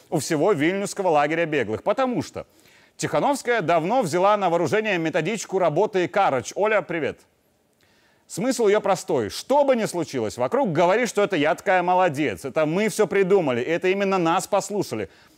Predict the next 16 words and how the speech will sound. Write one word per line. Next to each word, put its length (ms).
Да 220
бросьте 400
вы, 100
санкции 460
против 340
Беларусь-Калия 760
в 60
этой 200
геополитической 880
войне 300
были 300
бы 140
введены 440
в 120
любом 420
случае, 460